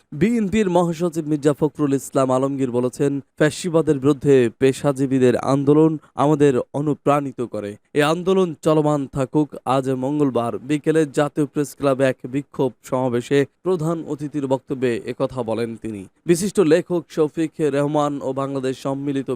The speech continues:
পেশাজীবী পরিষদের বিএসপিপি সাবেক আহ্বায়ক প্রকৌশলী মাহমুদুর রহমান বিরুদ্ধে সাজার রায়ের প্রতিবাদের সংগঠনটির উদ্যোগে এই সমাবেশ হয়। মির্জা ফখরুল বলেন, মানুষের শেষ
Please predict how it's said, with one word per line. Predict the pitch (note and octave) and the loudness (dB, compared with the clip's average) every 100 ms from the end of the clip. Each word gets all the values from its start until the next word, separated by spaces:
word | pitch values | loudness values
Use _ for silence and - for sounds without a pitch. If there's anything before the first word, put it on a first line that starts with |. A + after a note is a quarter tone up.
| A2+ | -4
পেশাজীবী | C3+ B2+ B2+ B2 B2 A#2 | -4 -4 -6 -4 -6 -4
পরিষদের | C3+ C#3 - C3+ C3+ A#2 A2+ - C#3 | -4 -4 -4 -2 -2 -4 -10 -10 -2
বিএসপিপি | F#3 F3+ E3+ - E3+ E3 E3 | 2 2 0 -4 -4 -4 -4
সাবেক | - C#3+ D3 C#3 | -2 0 0 0
আহ্বায়ক | C#3 C#3 C#3 C3 | -2 0 0 0
প্রকৌশলী | C#3 C3 C#3 B2+ B2+ | -4 -2 -4 -4 -4
মাহমুদুর | B2+ C3 C3 B2+ B2+ | -4 -4 -6 -4 -2
রহমান | B2+ B2 C3 B2 A2 | -2 -2 -8 -8 -8
বিরুদ্ধে | C3+ B2+ - C#3 B2 A2 _ - | -8 -10 -10 -4 -4 -6 _ -8
সাজার | - D#3+ D#3 F3 D#3 C#3+ | -2 -2 0 0 0 0
রায়ের | D3 D3 C3 | 0 0 -2
প্রতিবাদের | D3+ D#3 D3+ C3 B2 A#2+ G#2 _ - | -6 -4 -2 -2 -2 -4 -6 _ -6
সংগঠনটির | D3+ D3+ G3 G3+ F#3+ D#3+ F#3 D#3 | -2 0 0 0 -6 -4 -4 -4
উদ্যোগে | C#3+ D3 D#3 C#3+ C3+ C3 | -2 0 0 2 0 0
এই | C#3+ - | -4 -4
সমাবেশ | C3+ A#2 A#2 - | -6 -6 -8 -6
হয়। | A2+ - - - | -8 -8 -16 0
মির্জা | F3 D#3 F#3 | 2 2 2
ফখরুল | F#3+ D#3+ F#3 D#3+ | 0 0 2 4
বলেন, | D#3+ D#3+ D3 | 2 2 0
মানুষের | D#3 - D3 B2+ - - - | -2 0 0 0 -6 -14 -2
শেষ | A3 G3 | 0 0